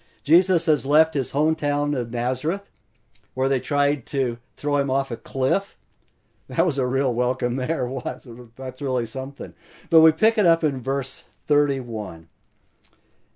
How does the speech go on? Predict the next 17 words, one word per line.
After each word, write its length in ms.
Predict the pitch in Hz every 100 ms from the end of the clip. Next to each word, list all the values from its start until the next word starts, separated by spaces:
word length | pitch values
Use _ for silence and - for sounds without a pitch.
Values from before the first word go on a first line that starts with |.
| -
"And 80 | 160
he 80 | 156
came 320 | - 226 254
to 80 | 233
Capernaum, 960 | 196 170 - - 208 190 98 92 120 _ _ _ _ _ -
a 80 | 135
city 340 | - 202 190
in 120 | 196
Galilee, 600 | 175 135 120 117 107 113
and 80 | 143
he 80 | 147
was 160 | 147 -
teaching 460 | - 233 - 185
them 220 | 160 156
on 180 | 151 147
the 100 | 143
Sabbath. 580 | - - 156 127 80